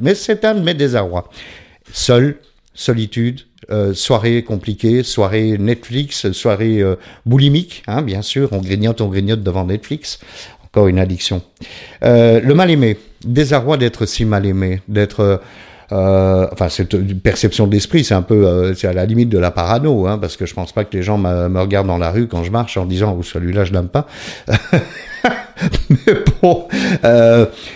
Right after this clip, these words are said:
donc, euh, oui, c'est vrai qu'on a, on peut avoir subi de l'humiliation à des moments clés de notre, notre épanouissement, hein, l'enfance et l'adolescence,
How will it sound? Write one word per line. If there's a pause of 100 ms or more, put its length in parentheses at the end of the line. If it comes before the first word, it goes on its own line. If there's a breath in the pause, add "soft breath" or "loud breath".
(180 loud breath)
donc,
euh,
oui,
c'est
vrai
qu'on
a,
on
peut
avoir
subi
de
l'humiliation
à
des
moments
clés
de
notre,
notre
épanouissement,
hein,
l'enfance
et
l'adolescence,